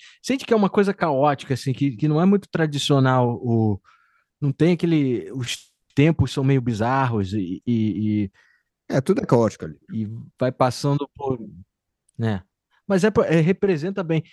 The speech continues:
Speaker 1: E ele, ele acabou escrevendo o tema, ele escreve-, ele escreveu um tema pro Be-,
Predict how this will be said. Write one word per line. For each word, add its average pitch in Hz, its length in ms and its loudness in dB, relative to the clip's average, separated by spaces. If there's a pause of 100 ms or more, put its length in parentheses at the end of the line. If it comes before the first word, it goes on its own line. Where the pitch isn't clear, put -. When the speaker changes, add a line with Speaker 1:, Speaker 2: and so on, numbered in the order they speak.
Speaker 1:
E 170 100 4
ele, 208 140 4 (140)
ele 180 140 0
acabou 196 260 -4
escrevendo 170 420 -2
o 147 60 -8
tema, 156 320 0
ele 139 100 -4
escreve-, 151 380 -6
ele 139 80 -8
escreveu 147 300 -8
um 135 40 -2
tema 143 260 -2
pro 139 140 -6
Be-, 123 240 -4